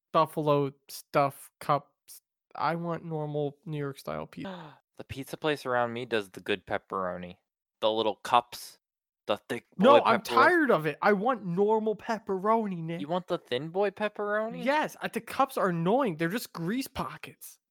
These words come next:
Speaker 2: But they're good.
Speaker 1: No, it's annoying.
Speaker 2: Do you know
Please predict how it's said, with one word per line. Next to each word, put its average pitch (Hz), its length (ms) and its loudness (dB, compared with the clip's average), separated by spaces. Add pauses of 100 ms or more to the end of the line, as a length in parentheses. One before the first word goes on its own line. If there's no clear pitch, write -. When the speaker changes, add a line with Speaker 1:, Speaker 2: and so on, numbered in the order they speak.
(280)
Speaker 2:
But - 80 -20
they're 120 180 -10
good. 131 320 -12 (400)
Speaker 1:
No, 262 340 6
it's - 220 -10
annoying. 202 640 -4 (1040)
Speaker 2:
Do 139 80 -16
you - 20 -12
know 160 240 -10